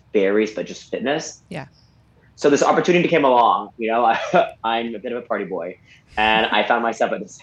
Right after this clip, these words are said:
Speaker 1: <laughs> at this after party, um, back in October. I can't believe it's been that long. And I, I, <clears throat> I met this guy, this British guy, and he,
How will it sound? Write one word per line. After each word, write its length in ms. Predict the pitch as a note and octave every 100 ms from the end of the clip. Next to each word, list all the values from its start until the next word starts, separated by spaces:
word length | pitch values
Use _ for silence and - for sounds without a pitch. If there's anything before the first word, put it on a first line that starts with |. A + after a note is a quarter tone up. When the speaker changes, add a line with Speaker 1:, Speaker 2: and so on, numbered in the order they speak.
| -
Speaker 1:
<laughs> 140 | - -
at 180 | - -
this 160 | A#2 -
after 320 | A2 G#2+ A#2
party, 480 | - A2 G2+ G2+ - _ - - -
um, 340 | A2 G#2 G2+ G2
back 240 | G#2 G2
in 80 | G#2
October. 600 | E2+ - A2 G#2+ E2 D2 _ _ _ _ _ _ -
I 40 |
can't 140 | -
believe 140 | F#3+ F3+
it's 100 | -
been 120 | -
that 140 | - -
long. 240 | D3 - - - - -
And 100 | C3 C3
I, 200 | B2+ B2
I, 380 | A#2 A#2+ - - _ -
<clears throat> 20 | - C#3
I 60 | B2
met 140 | B2+
this 140 | D3 -
guy, 280 | A2+ C#3+ G#2
this 140 | G#2
British 300 | - A#2 A#2
guy, 220 | G#2+ F2+ F2+
and 140 | F2+
he, 420 | G#2 G2+ G2+ G2+